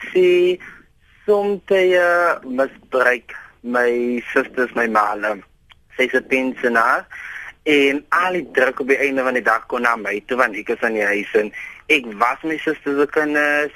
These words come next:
ek skel op hulle, ek moet opstaan vir môre en dit sit ook met die druk op my ma nie, maar dit sit druk op my ook. En die snaakste is, ek,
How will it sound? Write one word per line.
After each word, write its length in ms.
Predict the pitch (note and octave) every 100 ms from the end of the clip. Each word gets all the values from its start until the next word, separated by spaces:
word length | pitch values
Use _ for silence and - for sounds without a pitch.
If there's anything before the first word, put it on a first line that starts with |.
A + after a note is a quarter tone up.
| -
ek 400 | B2 A#2+ A#2+ A2+ - - - - -
skel 320 | C#3+ C#3+ D3
op 120 | C#3
hulle, 200 | C3+ C3 C3+
ek 100 | B2+
moet 240 | A2+ A#2 - _
opstaan 420 | - - D#3 D3 C#3+
vir 160 | D3 C#3+ C#3+
môre 480 | C#3 B2 B2 C3+ C3 - - - -
en 340 | D3 D3 D3
dit 140 | C3+ C#3
sit 160 | - E3
ook 100 | F3+
met 160 | F#3+ D#3 C3+ -
die 160 | F#3
druk 260 | - C3+ B2
op 80 | C3
my 160 | C3+ B2+
ma 320 | A2 A2 A#2
nie, 120 | C3+
maar 120 | C3
dit 160 | B2 A#2
sit 180 | C3+ A2+
druk 280 | A2+ A2 A#2+
op 120 | G#2+
my 280 | A2 A2 A#2+
ook. 80 | - - - - -
En 180 | E3 D3+
die 100 | D3+
snaakste 600 | - F#3 F#3 F3 - F3
is, 20 | D#3
ek, 120 | -